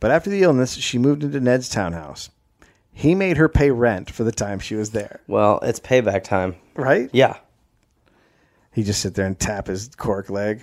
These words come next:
Speaker 2: Yeah.
Speaker 1: "Where's my, uh, rent money?" And then she'd be like, "Oh, g-, let me go get it." And then, uh, she's gone.
Speaker 2: Yeah. God damn it. Did she jump?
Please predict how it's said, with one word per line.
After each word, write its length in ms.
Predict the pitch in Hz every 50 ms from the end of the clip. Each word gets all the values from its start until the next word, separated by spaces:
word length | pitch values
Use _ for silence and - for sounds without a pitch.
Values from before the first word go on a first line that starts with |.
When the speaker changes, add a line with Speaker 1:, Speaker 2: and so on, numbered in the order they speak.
| - -
Speaker 2:
Yeah. 340 | 127 127 117 110 98 101 104 -
Speaker 1:
"Where's 220 | 123 127 123 120
my, 220 | 131 123 123 123 123
uh, 60 | 123
rent 240 | 117 123 139 147 - -
money?" 300 | 113 104 101 101 101 104 - _ _ _ _ _ _ _ _ _ _ _ - - - - _ - - _ _ _ _ _ _ _ _ _ _ _ _ _ _ _ _ _ _ _ _ _ - -
And 120 | 127 113
then 120 | 113 110
she'd 240 | 101 - - 113 104
be 100 | 92 110
like, 160 | 104 113 - -
"Oh, 400 | - 240 254 269 262 247 226 208 -
g-, 80 | - 196
let 140 | 208 220 240
me 80 | 247 247
go 140 | 233 233 233
get 260 | 214 247 254 254 262
it." 180 | 247 196 151 135
And 100 | 113 107
then, 280 | 104 98 95 104 - -
uh, 120 | - - - _ _ _ _ _ _ _ _ -
she's 200 | - 113 107 85
gone. 360 | 82 92 90 87 90 95 95 427
Speaker 2:
Yeah. 300 | 131 135 127 104 - - -
God 200 | - - 175 156 - -
damn 240 | 135 151 196 196
it. 100 | 139 -
Did 140 | - 135 127
she 140 | - - 269
jump? 440 | 208 - 123 131 147 220 277 -